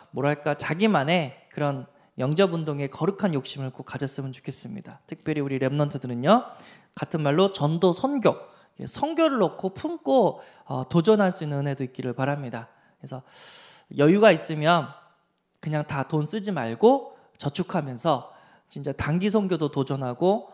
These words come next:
또 이렇게 관련된 선교사님도 이렇게 후원할 수 있는, 어, 한국 땅에서만 있는 게 아니라 전 세계를 볼 수 있는 랩런트가 되어지길 소원하고요. 그리고 찬양, 진짜 찬양에도 거룩한 욕심을 갖는, 어, 그런 찬양의 응답을 받기를 소원합니다.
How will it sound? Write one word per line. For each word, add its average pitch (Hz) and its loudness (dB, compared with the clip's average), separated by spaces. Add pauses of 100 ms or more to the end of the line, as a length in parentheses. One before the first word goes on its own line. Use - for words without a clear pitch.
(140)
또 - -14
이렇게 - -16
관련된 139 -2
선교사님도 170 -4
이렇게 127 -8 (240)
후원할 208 6
수 165 -6
있는, 143 -2 (420)
어, 127 -10 (160)
한국 302 0
땅에서만 226 4
있는 143 -2
게 139 -2
아니라 131 -2
전 147 -2
세계를 208 2
볼 147 0
수 - -10
있는 131 -4
랩런트가 143 0
되어지길 139 -4
소원하고요. 175 2 (440)
그리고 139 -2
찬양, 247 0 (260)
진짜 131 -10 (420)
찬양에도 233 6
거룩한 220 6
욕심을 139 -4
갖는, 135 -4
어, 120 -6
그런 131 -6
찬양의 185 -2
응답을 131 -2
받기를 123 -6
소원합니다. 151 -10